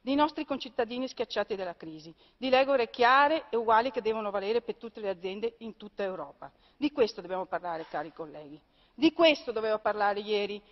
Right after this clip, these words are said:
Giorgio Napolitano, dei problemi veri della nostra gente e non di aria fritta.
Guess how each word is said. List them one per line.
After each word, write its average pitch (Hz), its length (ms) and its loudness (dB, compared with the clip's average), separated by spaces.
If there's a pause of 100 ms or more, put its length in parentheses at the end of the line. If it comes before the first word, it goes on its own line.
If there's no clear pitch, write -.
Giorgio 226 380 6
Napolitano, 185 840 -4
dei 240 160 -4
problemi 269 380 6
veri 277 340 4
della 190 160 0
nostra 185 320 -6
gente 247 360 0
e 254 40 6
non 247 180 -2
di 226 100 0
aria 190 220 0
fritta. - 460 -10